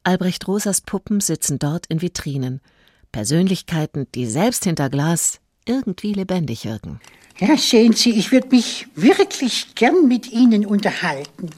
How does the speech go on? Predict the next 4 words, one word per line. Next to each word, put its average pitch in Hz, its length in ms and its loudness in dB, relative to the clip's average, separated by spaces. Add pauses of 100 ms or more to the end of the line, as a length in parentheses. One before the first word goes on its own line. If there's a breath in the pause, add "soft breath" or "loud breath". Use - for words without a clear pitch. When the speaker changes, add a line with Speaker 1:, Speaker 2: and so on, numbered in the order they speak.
(1040 loud breath)
Speaker 2:
Mit 226 200 2
Ihnen 349 260 6
schwätzen. 311 640 2 (960 loud breath)
Aber 214 360 -2